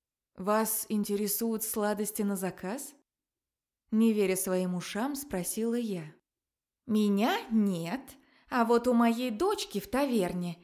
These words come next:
меню скучное и однообразное. Грибы жареные, пареные, варёные, супы с грибами, каши с грибами. Помешалась она на этих грибах».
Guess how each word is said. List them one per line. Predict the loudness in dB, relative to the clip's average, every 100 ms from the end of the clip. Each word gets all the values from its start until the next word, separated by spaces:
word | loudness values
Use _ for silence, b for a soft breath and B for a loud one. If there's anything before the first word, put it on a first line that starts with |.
| b 0
меню | 4 6 6 4 0
скучное | -4 -4 -6 -4 -2 0 0
и | -2 -2
однообразное. | 0 0 0 0 0 0 -2 -6 -6 -8 -10 b b b b -6
Грибы | 0 0 0 0 0
жареные, | 0 0 2 4 2 0 -2 -4 -6 -10
пареные, | -8 0 4 4 4 2 -2 -6 -8 -6
варёные, | -6 -6 0 2 4 0 -2 -6 -10 -16 _ _ -12
супы | -2 0 0 0 2 2 2
с |
грибами, | 0 -2 0 2 2 0 -2 -4 B B B
каши | -8 -2 0 0 0 -4
с | -2
грибами. | -2 -2 -2 -4 -6 -10 -14 _ _ -6
Помешалась | -2 -2 -2 0 -2 -2 -2
она | -2 -2
на | -2
этих | -2 -2 -4
грибах». | -2 -2 -2 -8 -12 -20